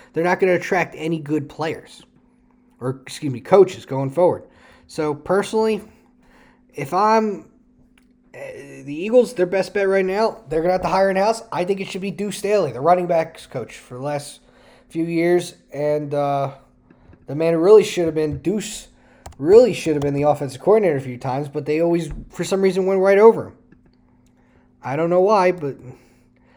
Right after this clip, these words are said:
Deuce should really be there. He's also been an assistant head coach for the Eagles. Deuce should really be the guy.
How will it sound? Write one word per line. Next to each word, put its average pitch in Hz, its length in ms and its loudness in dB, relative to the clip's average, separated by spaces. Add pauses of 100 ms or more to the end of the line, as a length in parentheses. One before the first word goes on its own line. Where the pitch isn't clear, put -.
(160)
Deuce 160 160 -2
should 175 180 -8
really 175 240 4
be 147 140 -2
there. 120 120 -2
He's 131 140 -4
also 151 500 -2 (440)
been 147 160 -2
an 143 80 -4
assistant 165 460 -6
head 139 200 -6
coach - 540 0 (1700)
for 190 140 -6
the 196 80 -2
Eagles. 196 440 2 (180)
Deuce 196 180 0
should 175 240 -2
really 170 300 2
be 147 240 -8
the 131 140 -6
guy. 92 360 -6